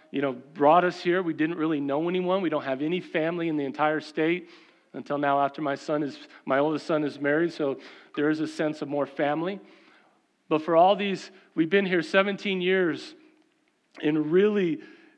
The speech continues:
I, I'm grateful and thankful for the Alpine family. We started attending this church just, just like you guys are attending right now. I knew God was calling me from California into ministry, but didn't know the details of it.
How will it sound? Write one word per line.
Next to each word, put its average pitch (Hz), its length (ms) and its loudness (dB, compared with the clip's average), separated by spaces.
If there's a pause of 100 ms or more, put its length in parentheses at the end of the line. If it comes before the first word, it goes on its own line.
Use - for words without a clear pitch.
(160)
I, 156 140 2
I'm 156 240 0
grateful 190 540 0
and 151 200 -4
thankful 160 600 -4 (120)
for 135 380 -2
the 131 200 -6
Alpine 127 440 -6
family. 113 480 -12 (520)
We 139 80 -6
started 147 340 2
attending 165 380 -2
this 165 160 -4
church 170 380 -4
just, 139 240 -6 (140)
just - 180 -8
like 139 220 -2
you 156 100 -2
guys 143 300 -2
are 135 40 -2
attending 143 380 -4
right 135 180 -4
now. 156 360 0 (560)
I 131 80 -2
knew 165 140 0
God 165 240 4
was 139 180 -6
calling 170 320 0
me 170 100 0
from 151 180 -10
California 160 760 -2
into 160 260 -4
ministry, 175 500 -4
but 139 140 -6
didn't 147 220 -4
know 151 160 -2
the 135 100 -10
details 151 500 -4
of 160 160 2
it. 208 160 -2